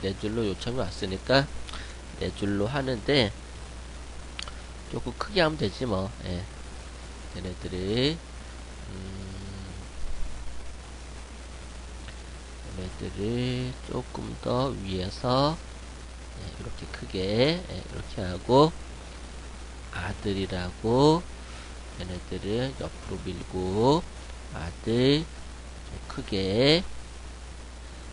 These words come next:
네, 이렇게 하면 될 것 같아요. 네, 이렇게 됐고요. 그 다음에,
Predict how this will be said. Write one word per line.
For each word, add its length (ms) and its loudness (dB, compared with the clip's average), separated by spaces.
네, 60 -6
이렇게 240 4
하면 140 4
될 140 0
것 120 -2
같아요. 640 0
네, 180 -4
이렇게 280 -4
됐고요. 560 4
그 540 2
다음에, 1160 6